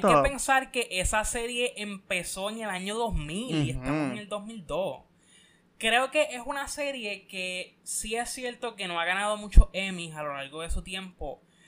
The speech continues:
Speaker 1: pero no le han hecho falta. Yo creo que sigue
Speaker 2: No.
Speaker 1: siendo una serie relevante. Creo que a pesar de que nuevamente se van a quedar sin Emmy,
Speaker 2: <laughs>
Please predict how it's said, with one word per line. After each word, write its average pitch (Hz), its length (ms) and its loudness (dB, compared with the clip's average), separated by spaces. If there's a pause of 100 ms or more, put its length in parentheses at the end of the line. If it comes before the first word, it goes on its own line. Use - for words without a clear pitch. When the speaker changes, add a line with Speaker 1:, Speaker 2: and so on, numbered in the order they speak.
(200)
Speaker 1:
pero 226 200 0
no 233 140 0
le 254 60 2
han 269 120 -2
hecho 277 200 -8
falta. 139 640 -8 (220)
Yo 170 180 -6
creo 190 180 -2
que 196 160 -4
sigue 151 300 0
Speaker 2:
No. 139 100 -2
Speaker 1:
siendo 208 240 -2
una 202 140 -8
serie 202 340 -8
relevante. 185 1120 -2 (560)
Creo 202 260 4
que 240 80 -4
a 240 40 -4
pesar 254 280 -6
de 247 140 -8
que 208 160 -6
nuevamente 202 680 -4
se 202 160 -4
van 156 160 -6
a 170 80 -12
quedar 190 260 -6
sin 202 280 -12
Emmy, 165 520 -10
Speaker 2:
<laughs> 359 680 0